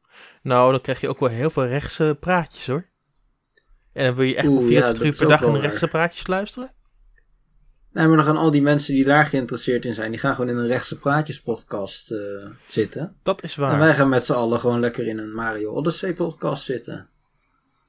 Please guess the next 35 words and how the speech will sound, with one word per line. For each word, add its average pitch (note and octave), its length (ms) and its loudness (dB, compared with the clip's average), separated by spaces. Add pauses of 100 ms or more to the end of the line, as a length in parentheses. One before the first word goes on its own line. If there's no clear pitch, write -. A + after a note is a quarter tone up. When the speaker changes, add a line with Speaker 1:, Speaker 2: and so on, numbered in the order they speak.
(600)
Speaker 1:
Maar C#3+ 120 -2
je D3 60 2
hebt D3 120 -2
maar D3+ 80 2
Speaker 2:
Odyssey. B2+ 480 -2 (520)
Speaker 1:
<laughs> D#3+ 460 0
Oké. F#3 300 -4 (100)
Speaker 2:
Ja? A3 140 4 (1200)
Speaker 1:
Fair D#3 180 6
enough. A#3+ 500 2 (600)
Anyway, F3 600 8
ehm, G#3 420 8 (200)
er F3+ 80 -4
waren A3 180 8
geen G#3+ 120 4
Speaker 2:
Dan, F#3 80 10
Speaker 1:
vragen G3+ 180 10
Speaker 2:
dan, F3 100 6
Speaker 1:
of E3 60 4
feed- F3 100 8
Speaker 2:
dan, E3 140 -2 (140)
dan F#3+ 180 4
is E3 100 6
er D#3 100 10
heel F#3 180 8
veel C#3 180 2
vrede G3+ 380 4
op G3 140 0
de F#3 100 4
wereld. D3 400 4
Dat C#3 80 2
is C3+ 60 -6
toch D3 140 -6
ideaal? D#3 640 4 (880)
Speaker 1:
Ja. B2 200 -8